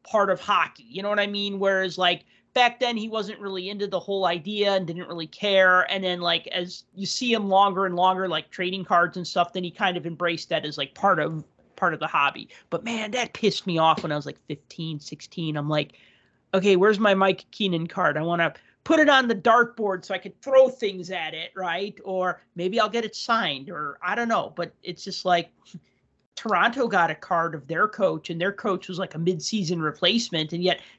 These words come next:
they still managed to get Tom Watt in there. <laughs> Even though it's just a headshot that looks like it was literally taken at, like, the last minute. You also got Pat Burns.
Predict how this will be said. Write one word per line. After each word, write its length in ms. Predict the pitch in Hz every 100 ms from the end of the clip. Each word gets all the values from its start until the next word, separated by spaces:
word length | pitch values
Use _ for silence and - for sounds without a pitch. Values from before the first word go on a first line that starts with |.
| -
they 120 | 196
still 300 | - 226 226
managed 420 | 196 180 175 -
to 60 | 175
get 200 | 175 165
Tom 280 | - 196 160
Watt 340 | 147 220 269
in 160 | 170 156
there. 360 | 123 113 190 - - - _ _ _ _
<laughs> 680 | 277 - - - - - -
Even 160 | 254 247
though 100 | 269
it's 140 | 262
just 160 | 277 240
a 40 |
headshot 640 | 208 233 247 - 202 165
that 140 | 208 196 - -
looks 200 | 208 -
like 160 | 233
it 40 | 226
was 160 | 196
literally 420 | 180 196 214 208 185
taken 360 | - 180 202
at, 100 | 170
like, 160 | 156 165
the 80 | 175
last 460 | 156 160 175 -
minute. 360 | 143 180 139 156
You 100 | -
also 240 | 240 233 247
got 320 | 196 185 -
Pat 320 | - 185 185
Burns. 560 | - 175 214 302 320